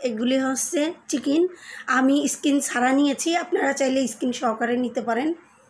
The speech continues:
তো এখানে আমি মশলার পরিমাণগুলি বলে দিব। আমি আদা বাটা নিয়েছি দেড় চামচ,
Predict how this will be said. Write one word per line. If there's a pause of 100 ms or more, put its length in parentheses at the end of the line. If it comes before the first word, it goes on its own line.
(800)
তো
এখানে
আমি
মশলার
পরিমাণগুলি
বলে
দিব। (500)
আমি
আদা
বাটা
নিয়েছি
দেড়
চামচ,